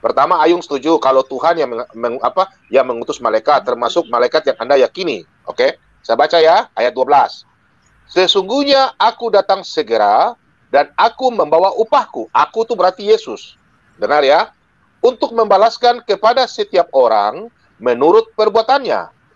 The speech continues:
Ayat tiga belas. "Aku adalah Alfa dan Omega, yang pertama dan yang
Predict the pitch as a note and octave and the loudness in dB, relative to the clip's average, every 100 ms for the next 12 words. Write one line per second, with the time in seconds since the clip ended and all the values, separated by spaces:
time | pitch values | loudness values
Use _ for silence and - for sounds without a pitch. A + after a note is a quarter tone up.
0 | - A2+ A#2+ A#2 G#2+ G#2 A#2 F#3 - _ | -4 0 0 0 -2 0 2 2 -2 _
1 | _ _ _ - A#3+ D#4 - D#4+ D#4 - | _ _ _ 0 2 2 0 0 2 2
2 | A3 A3+ G#3+ - A3+ C4 - B3+ A#3 G3+ | 4 4 4 2 2 2 2 2 2 0
3 | - F#3+ G3 E3 C3 G#2+ - _ _ G2+ | -2 -8 -6 0 0 0 -4 _ _ 2
4 | - E3 - C#3+ - B2+ D3+ G#3 A#3 F#3 | 2 2 -2 -4 0 0 0 0 0 -2
5 | B2+ D#3 E3 D#3 | 0 2 0 -4